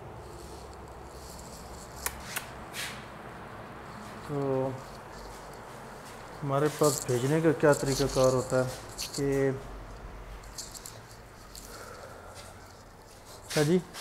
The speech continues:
वो वाला जेट box साफ़ कर ले सही तरीके से। तो <clears throat> भेजने का जी ये तरीक़ाकार है कि, हम्म,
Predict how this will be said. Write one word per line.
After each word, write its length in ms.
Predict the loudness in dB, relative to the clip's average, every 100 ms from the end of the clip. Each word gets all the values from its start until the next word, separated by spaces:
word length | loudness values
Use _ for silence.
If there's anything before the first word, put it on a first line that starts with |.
| -12 -14 -6 2
वो 80 |
वाला 140 | 4 6
जेट 200 | 6 6
box 240 | 6 4 4
साफ़ 240 | 2 4
कर 100 | 2
ले 140 | 4 2
सही 180 | 0
तरीके 280 | -2 -2 -4
से। 340 | -8 -10 -16 -18 -18 -20 -18 -16 -14 -12 -14 -16 -18 -18 -18 -18 -18 -18 -18 -18 -18 -18 -18 -20 -20 -18 -18 -16 -16 -14 -14 -14 -16 -16 -16 -16 -16 -16 -8
तो 420 | -4 0 0 0 -2 -4 -12 -14 -18 -20 -8 0
<clears throat> 320 | 4 6 4 0 -8 -16 -16 -16 -16 -18 -18 -18 -16 -18 -18 -18 -18 -18 -18 -18 -18 -10
भेजने 360 | -4 -2 0 2
का 100 | 2
जी 240 | 2 2
ये 80 | 2
तरीक़ाकार 680 | 0 -2 -2 -4 0 2 2
है 300 | 2 0 0 -4 -8 -8 -10 -10 -12 -14 -10 -6
कि, 460 | -2 0 2 0 -4 -12 -14 -14 -14 -14 -14 -14 -12 -12 -12 -14 -12 -10 -8 -6 -6 -6 -6
हम्म, 500 | -4 -4 -2 -2 -4